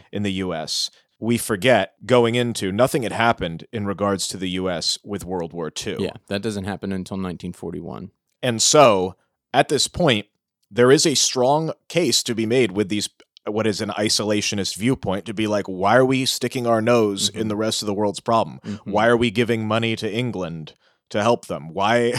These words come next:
Speaker 1: <laughs> why,
Speaker 2: Yes.
Speaker 1: like, what are we doing?"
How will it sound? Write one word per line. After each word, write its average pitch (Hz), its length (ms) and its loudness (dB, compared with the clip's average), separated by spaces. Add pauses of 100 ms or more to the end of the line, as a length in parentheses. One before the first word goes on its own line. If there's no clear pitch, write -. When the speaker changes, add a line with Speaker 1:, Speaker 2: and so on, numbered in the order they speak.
(200)
Speaker 1:
<laughs> - 240 -16
why, 117 320 6
Speaker 2:
Yes. 156 220 6
Speaker 1:
like, 113 320 0 (300)
what 117 200 2
are 160 60 8
we 156 100 8
doing?" 104 420 2